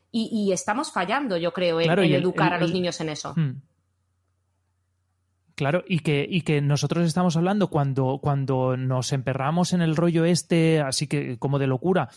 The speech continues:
Speaker 2: de, eh, vamos a educar también a los chicos, eh, o sea, rollo de, eh, "Niña, eh, cuídate para que no te violen", cuando el mensaje tendría que ser, "Niño, no violes", ¿vale? Eso no busca, eh, curar todos los males del mundo,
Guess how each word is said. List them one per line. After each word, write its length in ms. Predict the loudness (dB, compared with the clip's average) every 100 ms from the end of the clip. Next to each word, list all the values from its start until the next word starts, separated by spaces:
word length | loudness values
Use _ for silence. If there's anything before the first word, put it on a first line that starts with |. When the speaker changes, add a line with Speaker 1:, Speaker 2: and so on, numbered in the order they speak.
| -20 -8
Speaker 2:
de, 400 | 0 2 0 -2 _
eh, 260 | -4 0 2
vamos 260 | 2 2 2
a 60 |
educar 360 | 2 2 2 0
también 380 | 2 2 4 4
a 60 |
los 160 | 4 2
chicos, 320 | 0 -2 -2
eh, 140 | -2 -2
o 40 | 0
sea, 160 | 0
rollo 240 | 2 2 2
de, 180 | 0 -2 -12 -2
eh, 480 | 0 2 2 0 0
"Niña, 520 | 2 2 2 0 -2 _ _ -4
eh, 440 | 0 2 2 0 0
cuídate 460 | 0 2 2 2
para 160 | 2 0
que 80 | 0
no 120 | 0
te 100 | 0
violen", 480 | 2 2 0 -4 -2
cuando 220 | 0 0
el 40 |
mensaje 380 | 0 0 0 -2
tendría 240 | 0 0 0
que 80 |
ser, 240 | 0 -2 -2
"Niño, 440 | 0 0 2 2
no 120 | 2 2
violes", 600 | 2 2 2 -2 -6 _ _
¿vale? 340 | -4 0 0 -4 _ _
Eso 240 | -2 0
no 160 | 0 0
busca, 560 | 2 0 0 0 0 -4 _
eh, 540 | -2 2 4 4 2 2
curar 300 | 2 2 2
todos 200 | 2 2
los 140 | 2
males 240 | 0 0 -2
del 140 | -2
mundo, 400 | 0 0 0 -2